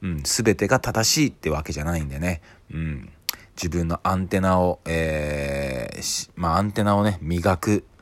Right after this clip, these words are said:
しかないですよね。うん。あとね、本当にもういろんな知識をね、取り入れて、うん、精査してく。まあね、そういうめんどくさい時代になったけど、えー、そういう能力、そういう力は本当に大事になってくるんでね。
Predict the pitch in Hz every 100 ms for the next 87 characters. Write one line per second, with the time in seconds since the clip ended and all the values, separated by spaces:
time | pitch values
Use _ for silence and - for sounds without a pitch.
0 | - - - - 92 82 78 90 90 -
1 | - 76 80 78 67 62 - - 80 80
2 | 78 60 - 92 95 85 104 98 104 101
3 | 98 90 76 - - - 95 92 90 85
4 | - 90 - 80 71 82 76 - - 85
5 | 85 82 80 76 80 78 - 71 73 71
6 | - 80 71 - 82 - 85 78 - -
7 | 76 85 76 90 92 80 87 80 92 104
8 | - 131 90 104 104 143 - 101 87 78
9 | - - - 95 95 90 87 - 110 110
10 | 117 110 82 - 76 65 - 98 - -
11 | 120 90 - 117 123 135 123 117 110 107
12 | 110 95 82 - 82 76 71 76 82